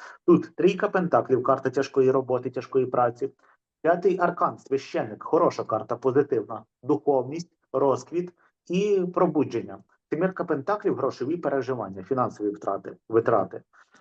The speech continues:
Знову ж таки, мені здається, що, що це буде синхронізовано з процесом вступу в єс, що тоді будуть прийматися нові антикорупційні закони, будуть встановлюватись нові правила, обмеження і так далі і тому подібне. Знову ж таки, на це ще прийдеться трошки почекати.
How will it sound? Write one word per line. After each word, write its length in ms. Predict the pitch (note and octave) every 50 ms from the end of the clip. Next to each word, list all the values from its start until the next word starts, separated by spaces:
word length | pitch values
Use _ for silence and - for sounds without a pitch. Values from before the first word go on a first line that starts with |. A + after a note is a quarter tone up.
| -
Знову 260 | D#3 D#3+ G3+ G3+ F3 E3+
ж 80 | -
таки, 160 | D#3 D3 D#3
мені 200 | E3+ F#3+ G#3 A3+
здається, 380 | A3+ A3 G#3 F#3 F#3 F3+ F3 F3
що, 180 | F3 - - -
що 140 | - -
це 160 | F3+ - G#3 G3+
буде 340 | F3+ F3 F3 F3 E3+ D#3 D3+ - - - _ -
синхронізовано 880 | - - E3+ D3+ - F#3 F3+ E3+ D#3 D#3+ D3 F#3 F#3 F#3 F3+ D#3+ D#3
з 60 | D3+
процесом 460 | - - D3 C#3 - E3 D#3+ - D3+ B2
вступу 360 | B2 - - F3+ - C#3+ C#3
в 60 | A#2+
єс, 440 | A#2+ B2 B2 A2 G2 G2 F#2+ - -
що 180 | - - A#2+
тоді 220 | G#2 - A2+ A#2+ A#2+
будуть 260 | A#2 A#2 A#2 A2 A2+
прийматися 480 | - B2 A#2 A#2 A2+ G#2+ - A2+ - C3+
нові 160 | A#2+ A#2+ B2
антикорупційні 760 | B2+ A#2 A#2+ B2 A#2 - C#3+ C#3 C3+ - - D3+ D3 D3+ D3+
закони, 560 | C#3+ F#3 F#3 F#3 - A3 G#3+ G3+ F#3+ F3+ F3+ F3 - - - - -
будуть 340 | C#3 D3 C3+ B2 B2 - - _ _
встановлюватись 640 | - - - C#3+ C3+ C3+ B2+ A#2+ A#2 A#2 B2+ - -
нові 180 | C#3+ C#3 D3+
правила, 480 | D3+ - F#3 F#3 G3 F#3 F3+ E3 D#3+ C#3+
обмеження 640 | - - B2+ A#2+ C3 D#3 E3+ E3+ D3+ D3+ C#3+ B2
і 40 | A2+
так 140 | - A#2+ A2+
далі 200 | A#2 C#3+ D3+ C#3
і 20 |
тому 240 | B2 - A#2+ A#2+ A2+
подібне. 400 | - A2 G2+ G2+ G2+ G#2+ A2 G#2+
Знову 220 | G#2 E3 F3 F3+ F3
ж 80 | F3
таки, 180 | - - - C3
на 100 | A#2+ A#2
це 120 | - E3
ще 160 | D#3 - A#2+
прийдеться 400 | - A#2 G#2+ G#2 B2 C3 - A#2
трошки 380 | G#2 - - C3+ C3+ - - -
почекати. 760 | - - C3+ B2+ - - B2 - - F#2+ - - - -